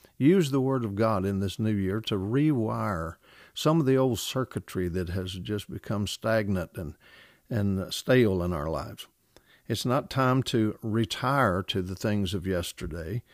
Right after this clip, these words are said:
and just say, "Well, you know, that's the way it has been, and so that's the way it will be." No, don't, don't retire to that and resign yourself to that. Rewire yourself. Uh, use your experience.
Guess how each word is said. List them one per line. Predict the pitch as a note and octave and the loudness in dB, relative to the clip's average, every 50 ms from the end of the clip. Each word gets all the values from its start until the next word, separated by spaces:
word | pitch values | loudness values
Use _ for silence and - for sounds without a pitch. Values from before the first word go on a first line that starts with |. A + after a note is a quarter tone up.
| - - - - _ _ | -20 -20 -20 -20 _ _
and | - G2+ | -6 -4
just | G#2 G2+ - | -4 -4 -2
say, | - A2 A2 | 0 2 2
"Well, | G2+ G#2 A2+ A2 A2 A2 A2 | 4 4 4 4 4 4 2
you | G#2+ A2 | 2 2
know, | G#2+ G#2+ G#2 G#2 G#2 G2 - - _ _ | 2 0 0 0 -2 -4 -4 -8 _ _
that's | - - - A2+ A2+ A2+ - - | -16 -6 -2 0 0 0 0 -2
the | - - G#2+ | -4 -2 0
way | A2 A#2 A2+ A2+ | 2 2 4 4
it | A2+ G#2 F2 | 2 2 0
has | F#2+ G#2+ G#2 G2 G2+ | 0 -2 0 0 0
been, | F#2+ G#2+ A2+ A2+ A#2 A#2+ A#2 G#2+ | 0 2 4 4 4 4 4 4
and | G#2 G2+ | 2 0
so | - - F#2 | 0 -2 -2
that's | G2 G#2+ G#2 G2+ - | 0 -2 -2 -2 -4
the | - G#2+ G2+ | -2 -2 0
way | G2+ G#2 G2 G2 | 2 2 2 0
it | G2 - | 0 -2
will | - F#2 F2 | -4 -4 -2
be." | E2 F#2+ G2 F#2 E2 D#2+ G#2 - _ _ _ _ _ _ - _ _ - - - - _ _ | -2 0 0 0 0 -2 -6 -10 _ _ _ _ _ _ -20 _ _ -20 -20 -20 -20 _ _
No, | C3+ C#3 D3 D#3+ D3+ D3 - - - G2 | -2 0 2 2 0 0 -4 -8 -8 -4
don't, | - D#3 E3+ - - - | -2 -2 -2 -2 -4 -2
don't | D3 E3+ - - | -2 -2 0 0
retire | G#2+ A#2+ G#2 - - - C#2+ - D2 D#2+ F#2+ - - - _ _ | 0 -2 0 0 -4 -6 -6 -6 -6 -8 -8 -10 -12 -18 _ _
to | - F#2 | -6 -4
that | C#2+ D2 C2+ A#1 A#1+ - - - - - - - | -2 -4 -4 -6 -6 -10 -14 -18 -20 -20 -16 -8
and | - G2 F#2+ | -6 -4 -2
resign | G2 F#2+ F#2 G2+ G2+ F#2+ F#2+ F2+ F2+ | -2 -2 0 0 0 0 0 0 -2
yourself | D#2+ D#2 - - F2+ D#2+ D#2 - | -2 -4 -6 -6 -6 -8 -8 -8
to | - E2+ | -10 -10
that. | D#2 - - - - _ _ _ - - - - _ _ | -8 -8 -8 -10 -10 _ _ _ -20 -20 -20 -20 _ _
Rewire | A2+ A#2 B2+ C#3+ D#3+ E3 D3+ C#3 C3 C#3+ D#3 D#3+ D3 A#2 F#2 | 0 2 4 4 4 4 2 2 0 2 0 0 0 0 0
yourself. | D2+ C#2 C#2 - - D2+ B1+ B1+ - - - - _ _ _ _ _ _ _ _ _ _ _ _ _ _ _ _ _ _ - | -2 -4 -6 -8 -8 -10 -10 -10 -14 -16 -20 -20 _ _ _ _ _ _ _ _ _ _ _ _ _ _ _ _ _ _ -6
Uh, | A2 A2 G#2+ G#2 | -2 0 2 2
use | G#2+ G#2+ A#2 D3+ F#3 F#3 C#3+ C3+ | 2 4 6 6 6 6 4 2
your | C#3+ D3 C3+ | 2 0 0
experience. | - - - - - - B2+ A#2+ A2+ G2+ E2 C#2 B1+ - - - - - - | 0 -4 -8 -10 -2 0 2 4 4 2 0 -2 -6 -10 -14 -16 -16 -16 -16